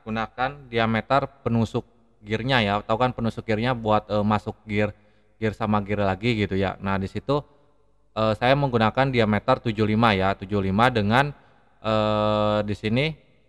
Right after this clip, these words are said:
eh, roda giginya, jumlah, jumlah giginya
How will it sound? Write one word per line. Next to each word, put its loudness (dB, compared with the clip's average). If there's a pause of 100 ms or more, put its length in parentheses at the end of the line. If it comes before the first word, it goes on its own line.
(520)
eh, 2
roda 2
giginya, -2 (480)
jumlah, 2
jumlah 0
giginya -2